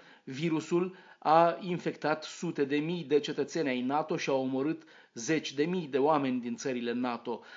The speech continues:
Nevoia unui gest de solidaritate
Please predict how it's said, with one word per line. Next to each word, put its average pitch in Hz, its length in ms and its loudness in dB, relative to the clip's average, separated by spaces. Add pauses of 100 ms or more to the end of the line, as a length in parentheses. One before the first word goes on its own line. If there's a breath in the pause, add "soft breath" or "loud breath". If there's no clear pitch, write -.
(160 loud breath)
Nevoia 175 560 4
unui 139 400 2
gest 131 300 0
de 139 60 0
solidaritate 143 920 0